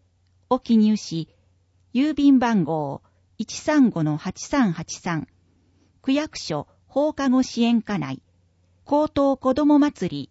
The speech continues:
実行委員会事務局へ。問い合わせ先、放課後支援課育成係。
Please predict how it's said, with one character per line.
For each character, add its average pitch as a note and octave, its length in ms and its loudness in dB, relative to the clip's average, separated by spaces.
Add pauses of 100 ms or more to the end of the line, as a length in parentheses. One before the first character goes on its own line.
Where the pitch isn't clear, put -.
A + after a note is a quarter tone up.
(120)
実 B3+ 240 -4
行 D4+ 280 0
委 C#4+ 60 0
員 C4 220 4
会 D3 280 -8
事 C3+ 160 -2
務 A3 160 6
局 D3+ 320 -6
へ。 G2 160 -14 (1120)
問 C4+ 200 2
い B3+ 60 2
合 A#3+ 60 0
わ A#3 100 -2
せ G3 120 -10
先、 - 420 -12 (500)
放 C#4+ 260 -2
課 C#4 160 -4
後 B3+ 140 2
支 - 160 -6
援 G3 220 0
課 - 280 -6 (120)
育 C#4 220 -6
成 C4 280 0
係。 G3 440 -6